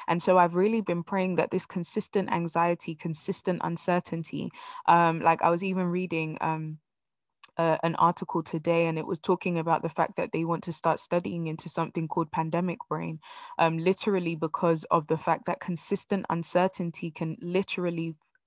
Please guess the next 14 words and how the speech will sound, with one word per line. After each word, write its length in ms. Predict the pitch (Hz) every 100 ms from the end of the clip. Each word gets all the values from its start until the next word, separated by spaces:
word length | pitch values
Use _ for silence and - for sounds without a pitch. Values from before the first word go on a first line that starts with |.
| _ _ _ -
uh, 320 | 165 156 151 -
impact 600 | 175 180 - 170 - - - - _
the 80 | 170
physical, 640 | - - 185 190 - 165
the, 180 | 156 156 156
like, 340 | 170 160 - -
the, 160 | 160 156 170
the 100 | 160
makeup 560 | 160 170 190 - 170 -
of 180 | 160 151
the 80 | 156
brain, 580 | 151 165 165 156 156 160 - - -
um, 320 | 160 156 156 -
in 360 | 170 160 156